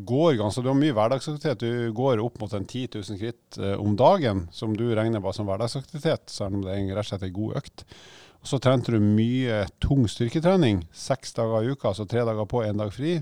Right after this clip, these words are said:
seks, eh, og tre dager på igjen. Eh, trente tung styrketrening for å øke muskelvolum. Hvordan har treninga,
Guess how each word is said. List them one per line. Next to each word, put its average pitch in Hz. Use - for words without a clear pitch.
seks, -
eh, 113
og 110
tre 117
dager 104
på 113
igjen. 160
Eh, 110
trente 139
tung 147
styrketrening 127
for 110
å 107
øke 110
muskelvolum. 123
Hvordan 143
har 135
treninga, 127